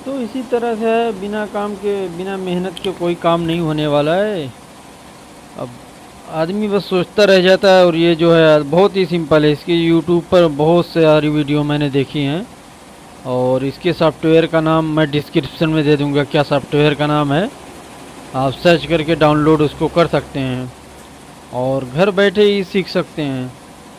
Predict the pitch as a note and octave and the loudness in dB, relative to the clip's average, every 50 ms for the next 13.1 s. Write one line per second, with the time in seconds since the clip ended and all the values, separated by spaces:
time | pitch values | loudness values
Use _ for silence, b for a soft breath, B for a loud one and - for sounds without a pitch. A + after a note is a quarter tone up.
0 | B B B B B B - - C#3 C#3 C#3 C#3 C3 C#3+ C#3+ D#3 E3+ F3+ F#3 F#3 | B B B B B B -12 -6 -4 -2 -2 -2 -2 -2 0 2 2 2 2 2
1 | F#3 F3 F3+ F3+ F#3 F#3 F3+ F#3 F3 F3 E3 - - E3+ E3 D#3 E3 E3 F3+ G3 | 2 4 4 6 6 4 6 4 4 2 2 0 -4 -4 -2 -2 -2 -2 0 -2
2 | G3 F#3+ F#3+ F3+ F3+ D#3+ D#3 F3 F3+ F3 E3+ - F#3 E3 - - F#3 E3 E3 D3+ | 0 0 0 0 -2 -2 -2 -2 -4 -4 -4 -6 -8 -8 -4 -2 0 0 0 0
3 | D3 D#3+ D3+ D3+ D3 - D3+ D3 C#3 C#3 C3+ C3+ C3+ - D3 E3 F3+ F#3+ F#3 F3+ | 0 -2 -2 -2 -2 -4 -4 -6 -4 -4 -6 -6 -8 -4 0 0 2 2 2 2
4 | F3+ F3+ F3 F3+ F#3 D#3+ D#3 D#3+ E3 D#3+ D3+ D#3+ E3 E3 E3 D#3 D3+ C#3 - E3 | 2 4 4 4 2 0 0 -2 -2 -2 -2 -2 0 0 2 0 0 -2 -6 -8
5 | D3 - D#3 E3+ G#3 D4 - - - - - - - - - - - C3+ - D#3 | -8 -4 -4 -4 -4 -6 -12 -20 -20 -20 -20 -20 -20 -20 -20 -20 -18 -12 -8 -8
6 | D#3 - - D3+ C3+ D#3 D#3+ E3 D3+ D#3 D3 D3 D3+ C#3 D3 D3+ D3+ D#3 D3+ D3+ | -6 -2 -2 -2 0 2 0 0 0 -2 -2 -2 -2 0 0 0 0 0 -2 -2
7 | D3 C#3+ C3+ - - - D#3 D3+ D3+ D3 D3 C#3+ C#3+ C3 - D3 C#3+ - D#3+ D#3 | -4 -4 -6 -6 -2 0 0 2 2 2 0 -2 -2 -2 -2 -2 -2 -2 -2 -2
8 | C#3+ C3+ - D#3+ D3+ C#3+ C3 D3 C3+ B2+ A#2 - C3 C3+ C#3 D3+ G3 D4+ D#4 - | -2 -4 -4 -4 -4 -4 -4 -4 -6 -6 -6 -8 -6 -6 -6 -6 -6 -8 -10 -14
9 | - - - - - - - - - - - - - - - - - - - - | -18 -20 -20 -20 -20 -20 -20 -20 -20 -20 -20 -20 -20 -20 -20 -20 -20 -20 -18 -18
10 | - - - - - - - - - - G#3 G#3 G#3 G#3 G3+ G3 - A3+ G#3+ G#3+ | -18 -18 -20 -20 -20 -20 -20 -18 -4 0 2 4 4 4 4 2 2 2 2 2
11 | A#3 A3 A3+ A3+ A3+ A3 A3 G#3+ G#3 F#3+ F#3+ F#3+ F3+ - G#3+ G#3 G3 F#3+ F#3 F#3 | 0 2 4 4 4 6 4 4 4 2 0 -4 0 2 4 4 6 6 4 4
12 | G3 F#3+ F#3 F3 - F3 E3 D#3 - F#3+ E3+ E3+ E3+ E3+ E3 - - E3+ D#3 C#3+ | 4 2 -2 0 0 0 0 0 0 0 0 2 0 0 -4 -4 -6 -6 -4 -4
13 | C3 | -4